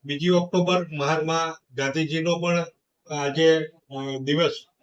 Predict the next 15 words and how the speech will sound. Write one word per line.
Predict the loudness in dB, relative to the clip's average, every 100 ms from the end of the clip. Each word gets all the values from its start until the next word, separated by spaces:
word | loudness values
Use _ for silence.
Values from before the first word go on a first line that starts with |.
| _ -10 -8 -4
એવા | 0 2 2
પવિત્ર | 2 0 0 -2
દિવસોમાં | 0 0 0 -2 -2 -4 -8 _ _ _ _
ગુજરાત | -2 0 0
સરકાર | -2 -2 -4 -2
શ્રીએ, | -2 0 2 0 -2 _ _ _ _
અ, | -4 -4 -4 0
જે | 2
તાલુકા | 4 2 0 0 2 2 0 _ -2
અલગ | 0 0 -2
કરેલા | -2 0 2 0
છે, | 0 -2
જે | -2
તાલુકાઓને | -4 0 0 0 -2 -2 -4
નવીન | -4 -2 -4 -6